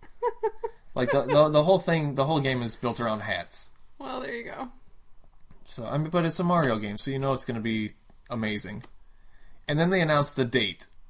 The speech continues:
Speaker 2: Holiday twenty seventeen.
Speaker 1: Oh, what holiday? Christmas?
Speaker 2: Yeah.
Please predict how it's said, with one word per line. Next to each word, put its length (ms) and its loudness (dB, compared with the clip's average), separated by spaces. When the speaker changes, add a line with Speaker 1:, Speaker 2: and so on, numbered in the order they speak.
Speaker 2:
Holiday 580 4
twenty 400 0
seventeen. 840 -2
Speaker 1:
Oh, 380 -8
what 140 -2
holiday? 460 -4
Christmas? 560 -8
Speaker 2:
Yeah. 300 -4